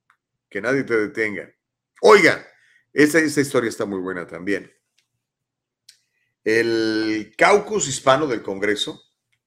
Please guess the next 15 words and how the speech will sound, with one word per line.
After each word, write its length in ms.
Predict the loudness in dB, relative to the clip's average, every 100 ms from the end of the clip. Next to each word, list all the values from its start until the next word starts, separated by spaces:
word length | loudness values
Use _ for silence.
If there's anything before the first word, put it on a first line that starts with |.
| _
que 120 | _ -12
es 80 |
una 140 | -10 -10
entidad 460 | -6 0 0 0
exclusivamente 840 | -10 -14 -12 -6 -4 -4 -6 -8 -6
demócrata, 720 | -6 -4 -6 -6 -10 -14 -18 _ _ _ _ -20
integrada 500 | -4 2 4 4 2
por 120 | -2
algunos 400 | -4 -4 -6 -6
legisladores 600 | -8 -8 -4 -2 -2 -4
del 180 | -8 -8
Ca-, 260 | -8 -8
del 200 | -10 -14
Capitolio, 720 | -12 -14 -12 -2 -2 -2 -8 _ _ _ _ _ _ _
publicó 1000 | -6 -2 -4 0 6 8 8 4 -12 _